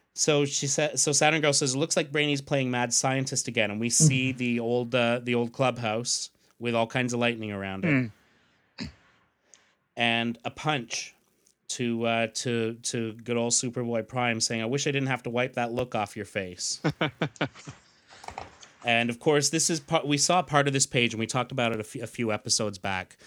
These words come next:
Speaker 1: Um, you know, so it's, it's Bart, um, you know, basically landing a million punches at once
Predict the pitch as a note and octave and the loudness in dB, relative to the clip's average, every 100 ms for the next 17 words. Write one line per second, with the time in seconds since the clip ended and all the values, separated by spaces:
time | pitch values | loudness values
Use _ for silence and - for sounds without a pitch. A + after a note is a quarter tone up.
0 | - - - G#2 G2+ G2+ G2 G2 G2 A2 | -20 -20 -16 -6 -2 -2 -2 -4 -6 -6
1 | G#2+ - A2 G#2 A#2+ B2 G#2 A#2+ C3 C3+ | -4 -2 -2 -4 -6 -6 0 2 4 2
2 | - - A#2+ A2+ A2+ A2 A2+ A2+ A2 G#2 | -6 -8 -2 0 0 -2 -2 -2 -2 0
3 | A#2+ A#2+ A#2 B2+ A2+ A2 A#2 A#2+ A#2 A2 | 0 0 -4 -4 -2 2 2 2 2 2
4 | A#2 B2 B2 A#2 A#2 A2+ A2+ G#2 G#2 A2+ | 0 0 0 -2 -4 -2 -4 -6 -6 -6
5 | C3 - - | -4 -4 -4